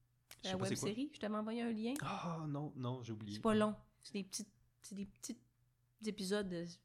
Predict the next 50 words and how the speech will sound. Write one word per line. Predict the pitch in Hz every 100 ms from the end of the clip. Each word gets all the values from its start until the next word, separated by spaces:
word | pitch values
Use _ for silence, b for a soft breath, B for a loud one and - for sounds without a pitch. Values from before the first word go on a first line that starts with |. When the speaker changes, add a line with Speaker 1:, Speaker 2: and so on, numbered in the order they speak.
| _
Speaker 2:
dix | 190 185
minutes, | 202 190 190 202 -
là. | 196 190 -
C'est | 170
vraiment | 175 165 151
beau. | 147 156 - _
Speaker 1:
C'est, | - -
ça | - 127
a |
été, | 120 143 139 135
euh, | 120
c'est, | 120 -
c'est, | - 123
c'est | - -
sur | - 139
YouTube | 127 208 233
ou, | 165 117
euh ? | 107 107
Speaker 2:
Sur | 107 - -
Télé-Québec. | - 202 240 220 196 220 - -
Speaker 1:
Ah, | - B B
ouais, | -
ok. | - -
Speaker 2:
Parce | 180
que |
j'adore | 175 180 208
tout | - 196
le |
monde | 190 214
aller | 175 170
écouter | 180 -
ça, | 175 220
L'air | 180 202
d'aller | 202 170 202
sur | 220
Speaker 1:
Gratuit, | 185
Speaker 2:
Télé-Québec. | 180 196 - 185 226
Speaker 1:
ben | -
oui. | - 185
Speaker 2:
Gratuit, | 202 214 - 214 269
puis | 277
c'est | - 180
la | 180 185
musique | 185 214
de | 196
Robert | 165 175 185 180
Robert, | 160 160 214
un | 175 165
artiste, | - - 196 -
euh, | 170 156